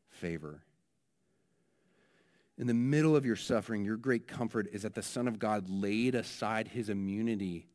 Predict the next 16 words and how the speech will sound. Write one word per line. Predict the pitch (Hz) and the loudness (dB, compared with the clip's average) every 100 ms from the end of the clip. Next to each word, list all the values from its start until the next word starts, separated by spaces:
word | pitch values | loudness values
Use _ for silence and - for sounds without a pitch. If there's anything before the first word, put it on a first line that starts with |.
| - | -12
to | - 101 | -6 -6
pain | - - 113 113 98 85 78 - _ - | -6 -6 -2 -2 -2 -6 -10 -18 _ -2
in | 117 - | -2 0
order | 113 113 104 92 - _ | 0 2 2 -2 -6 _
to | - 101 | -8 -8
suffer | - 117 98 110 95 87 _ _ | -4 -6 -4 -4 -4 -6 _ _
for | _ - - 107 104 | _ -14 -6 -4 -2
you, | 98 90 92 - _ _ _ _ _ _ _ _ _ _ _ _ _ _ _ _ _ | -4 -8 -14 -20 _ _ _ _ _ _ _ _ _ _ _ _ _ _ _ _ _
in | 123 123 | 0 2
order | 123 127 120 | 4 4 2
to | 123 101 | -2 -10
take | - 127 117 - - | -6 -2 -2 -2 -2
ultimate | 120 123 - 123 117 - | 0 0 0 0 0 -2
affliction | - 101 - 110 - - 110 101 - _ _ | -6 -6 -6 -8 -6 -6 -4 -6 -10 _ _
for | - - 104 101 | -12 -2 0 0
you. | 90 | 0